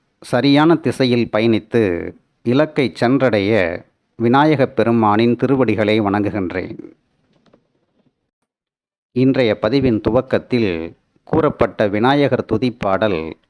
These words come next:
உங்களுக்கு நன்கு தெரிந்த துதிப்பாடல்தான். திருமூலர் அருளிச் செய்த திருமந்திரம் என்ற நூலின் முகப்பில் கடவுள் வாழ்த்து பாடலாக இந்த பாடல் அமைந்திருக்கின்றது.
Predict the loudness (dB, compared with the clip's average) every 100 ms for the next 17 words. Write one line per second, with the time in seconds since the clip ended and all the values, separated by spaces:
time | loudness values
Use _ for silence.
0 | _ -2 0 2 0 -2 -4 0 0 0
1 | 0 0 0 0 0 0 -2 -2 -2 -2
2 | -2 -2 -2 -2 -4 -10 _ _ _ _
3 | _ _ _ -2 2 4 4 4 4 2
4 | 0 0 0 -2 -4 0 2 2 0 -6
5 | _ _ _ -2 2 4 4 2 2 2
6 | 2 2 2 0 0 0 2 2 0 0
7 | -2 -2 -4 -4 -6 -12 _ _ _ _
8 | -2 0 2 2 2 0 0 -4 0 0
9 | 2 2 2 0 0 -2 0 0 0 -2
10 | -2 -2 -4 -6 -8 -6 -8